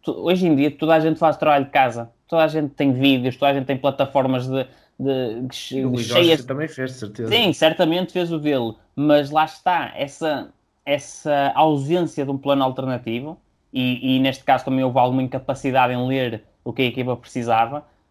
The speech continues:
Speaker 1: eh, torna Portugal mais vulnerável, eh, do que as outras seleções. As outras seleções perceberam, eh,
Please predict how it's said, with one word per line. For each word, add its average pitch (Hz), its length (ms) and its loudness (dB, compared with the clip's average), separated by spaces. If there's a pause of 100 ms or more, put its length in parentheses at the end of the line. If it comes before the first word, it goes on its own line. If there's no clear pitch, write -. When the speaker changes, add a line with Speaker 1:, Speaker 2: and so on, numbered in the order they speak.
(160)
Speaker 1:
eh, 135 400 4 (160)
torna 120 320 2
Portugal 120 380 -2
mais 123 200 -4
vulnerável, 123 680 -2 (180)
eh, 110 300 -4
do 110 120 -10
que 120 100 -6
as 117 80 -4
outras 113 260 -6
seleções. 139 480 -2
As 123 60 -4
outras 123 200 -6
seleções 127 280 -2
perceberam, 139 600 0 (480)
eh, 85 180 -16